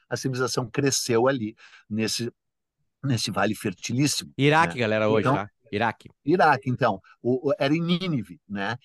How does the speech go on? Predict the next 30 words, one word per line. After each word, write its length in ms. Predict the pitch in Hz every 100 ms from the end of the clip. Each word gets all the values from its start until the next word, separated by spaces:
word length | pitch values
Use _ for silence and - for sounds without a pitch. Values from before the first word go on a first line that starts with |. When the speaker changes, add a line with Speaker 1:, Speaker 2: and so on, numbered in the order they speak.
| _ _
Speaker 1:
Nínive 340 | 113 165 165 170
é 60 |
hoje 240 | 139 147 143
do 80 |
lado 280 | 143 143 165
de 180 | 156 156
Mossul, 560 | 156 156 - 151 143 - _ _ _
Mossul, 420 | 110 120 - 139 170
a 40 |
gente 240 | 143 143
tá 120 | - 151
sempre, 380 | 143 131 131
tava 220 | 139 123 120
sempre 280 | 131 120
ouvindo 460 | 147 127 123 127 147
aí 180 | 139 131
com 200 | 131 120
o 40 |
Speaker 2:
Sempre. 0 |
Speaker 1:
Estado 320 | 95 90 110
Islâmico 720 | 127 131 135 120 123 135 123 123
e 60 |
com 100 | 107
as 140 | 120 113
guerras 460 | 123 107 110 113
Irã 220 | 120 113 113
e 80 |
Iraque, 680 | 131 139 113 127 123 - 113
parará, 340 | 104 107 110
parará. 380 | 101 120 156 113